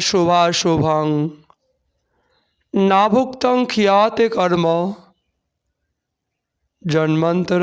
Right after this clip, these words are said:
শতৈরপি। অবশ্যই আমাদের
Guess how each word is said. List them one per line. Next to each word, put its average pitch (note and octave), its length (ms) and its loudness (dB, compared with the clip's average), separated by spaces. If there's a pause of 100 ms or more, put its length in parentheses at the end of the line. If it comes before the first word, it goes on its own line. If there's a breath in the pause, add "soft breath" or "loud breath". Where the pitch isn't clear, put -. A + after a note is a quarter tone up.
শতৈরপি। D3 920 -2 (3000)
অবশ্যই D#3 560 0
আমাদের D3 440 0